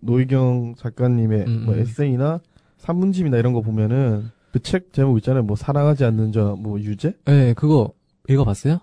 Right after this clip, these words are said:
Speaker 1: 그거 군대에서 좀 봤었죠.
Speaker 2: 음,
Speaker 1: 네.
Speaker 2: 제가 읽었다는 에세이가 그 책인데.
Speaker 1: 아, 그래요?
Speaker 2: <laughs> 사랑하지 않는 자 모두 유죄, 그 책 얘기를 계속 하는 건데, 거기 보면은 윤여-, 윤여정 선생님에 대해서, 아, 뭐라고 했더라? 그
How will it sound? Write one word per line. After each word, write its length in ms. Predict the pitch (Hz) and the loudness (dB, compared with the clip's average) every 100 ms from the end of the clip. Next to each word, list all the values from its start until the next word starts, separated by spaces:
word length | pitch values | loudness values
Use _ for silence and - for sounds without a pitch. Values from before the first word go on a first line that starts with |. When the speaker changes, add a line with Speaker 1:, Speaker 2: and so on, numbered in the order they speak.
| _ _ _ _ | _ _ _ _
Speaker 1:
그거 240 | - 143 131 | -6 -6 -6
군대에서 360 | - 143 156 147 | -4 0 0 0
좀 140 | 127 | -2
봤었죠. 480 | 113 110 110 - 107 | -2 -4 -6 -6 -6
Speaker 2:
음, 320 | 123 120 117 107 | -2 0 0 -2
Speaker 1:
네. 80 | |
Speaker 2:
제가 180 | 110 165 | 0 2
읽었다는 500 | 151 131 151 139 127 | 4 4 2 0 0
에세이가 340 | 107 120 113 104 | -4 -4 -4 -6
그 100 | - | -6
책인데. 360 | 107 113 117 110 | -4 -2 0 0
Speaker 1:
아, 260 | 107 113 | 2 2
그래요? 380 | 113 - 117 160 | 2 0 0 0
Speaker 2:
<laughs> 40 | - | -2
사랑하지 360 | - 170 170 147 | -2 2 2 2
않는 180 | 131 | 2
자 80 | 117 | 2
모두 180 | 107 107 | 0 0
유죄, 200 | 107 104 | 0 0
그 120 | 104 - | -2 -4
책 180 | - | -2
얘기를 240 | 120 104 107 | -2 -2 -4
계속 200 | 107 110 | -4 -2
하는 200 | 135 135 | -2 -4
건데, 380 | 110 110 131 113 _ _ _ _ - | -4 -2 -2 -4 _ _ _ _ -4
거기 180 | 147 | 0
보면은 360 | 147 131 139 139 | 2 4 4 4
윤여-, 260 | 110 131 151 | 2 2 0
윤여정 320 | 135 139 147 131 | 0 2 2 2
선생님에 320 | 139 139 120 | 2 0 0
대해서, 540 | 104 101 110 113 104 104 _ _ _ _ - | 0 0 0 0 -2 -8 _ _ _ _ -18
아, 220 | - 101 98 | -8 -6 -4
뭐라고 460 | 107 120 117 110 - | -2 -2 -2 -6 -12
했더라? 320 | - - 117 143 | -12 -6 -6 -2
그 340 | 135 143 135 | 0 2 0